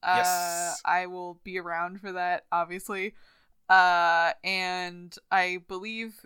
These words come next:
Speaker 1: me and Ty are gonna play Night Trap.
Speaker 2: That's the plan so far. I gotta get you all set up on that, but yeah, I'm, I'm really excited for that. I've heard the game is cool. I just don't know anything about it. <laughs>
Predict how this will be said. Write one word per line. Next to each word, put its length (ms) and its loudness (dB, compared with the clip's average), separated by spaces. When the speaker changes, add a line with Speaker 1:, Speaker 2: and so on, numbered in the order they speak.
Speaker 1:
me 340 -10
and 220 -10
Ty 300 4
are 140 -2
gonna 200 -10
play 200 -10
Night 280 -10
Trap. 440 -4
Speaker 2:
That's 360 -2
the 140 -4
plan 280 -2
so 200 -2
far. 200 0
I 80 2
gotta 160 0
get 200 -4
you 80 2
all 120 4
set 280 2
up 120 0
on 120 4
that, 240 -2
but 100 -6
yeah, 320 0
I'm, 260 -6
I'm 140 -2
really 220 -4
excited 420 -4
for 160 -8
that. 220 -2
I've 80 -6
heard 220 -2
the 60 -6
game 220 -4
is 140 -8
cool. 380 -6
I 80 -4
just 160 -6
don't 160 -4
know 120 -2
anything 240 -4
about 280 -2
it. 720 -2
<laughs> 40 -20